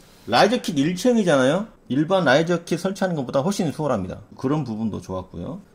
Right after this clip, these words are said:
이번에 이거 리아니 스트리머 브이 투 이것도 처음 해봤고요. 제가 이거 오늘 또 수정한 부분이 있는데, 유니팬도 그렇고 스트리머도 그렇고 메인보드에 연동도 시켜놨어요. 연동도 시켜놨고 L 커넥터로도 할 수 있고요. 근데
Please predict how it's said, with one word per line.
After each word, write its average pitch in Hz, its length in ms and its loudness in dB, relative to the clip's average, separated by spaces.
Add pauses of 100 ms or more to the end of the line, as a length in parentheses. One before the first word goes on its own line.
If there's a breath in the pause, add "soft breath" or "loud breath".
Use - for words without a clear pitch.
이번에 170 380 0
이거 139 460 -2
리아니 160 300 -4
스트리머 151 640 -4 (220)
브이 175 280 -6
투 139 200 -8
이것도 139 280 -6
처음 175 220 -4
해봤고요. 117 580 -6 (400)
제가 156 260 2
이거 156 200 2
오늘 151 300 0
또 165 100 -2
수정한 220 420 2
부분이 131 300 -2
있는데, 110 560 0 (180)
유니팬도 156 540 -4
그렇고 170 720 -4 (140)
스트리머도 196 500 -2
그렇고 160 580 -2
메인보드에 156 640 0
연동도 151 500 -2
시켜놨어요. 127 580 -2
연동도 165 340 0
시켜놨고 151 640 0
L 139 180 0
커넥터로도 180 520 -2
할 147 100 0
수 143 120 -12
있고요. 131 460 0 (200)
근데 113 440 -2